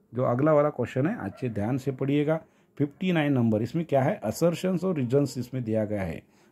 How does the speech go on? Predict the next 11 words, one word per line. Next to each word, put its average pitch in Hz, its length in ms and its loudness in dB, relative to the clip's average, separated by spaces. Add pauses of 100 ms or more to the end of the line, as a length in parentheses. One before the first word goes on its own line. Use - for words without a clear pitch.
असर्शंस 185 420 0
क्या 156 120 0
है 147 100 2
बोल-, 123 200 -2
देखिएगा, 143 560 0 (360)
"Atomic 175 500 4
radius 151 560 2
of 143 220 0
inert 139 420 4
gas 113 320 0 (480)
are 131 340 0